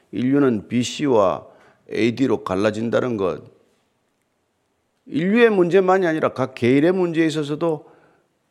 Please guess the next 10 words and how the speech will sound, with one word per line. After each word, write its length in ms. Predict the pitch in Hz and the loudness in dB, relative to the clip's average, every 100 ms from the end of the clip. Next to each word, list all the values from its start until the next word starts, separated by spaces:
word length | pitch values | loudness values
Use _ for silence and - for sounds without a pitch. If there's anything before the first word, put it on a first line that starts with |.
| _ _ _ _ _ | _ _ _ _ _
그런 400 | - 196 185 135 | 2 4 4 0
비씨와 480 | 139 143 - 160 123 | -2 -4 -2 2 2
에이 100 | 117 | 2
디로 220 | 117 113 | -2 -4
확연히 400 | - 131 135 123 | -6 -6 -6 -6
갈라진다는 760 | - 87 95 95 107 110 110 110 | -6 -6 -4 -6 -6 -6 -6 -8
것, 200 | 95 85 _ - 156 | -10 -12 _ -20 -16
그걸 260 | - 143 127 | -8 -6 -4
경험하는 480 | 131 127 110 98 | -4 -4 -6 -8
것이죠. 480 | 95 - - - - | -10 -14 -18 -20 -20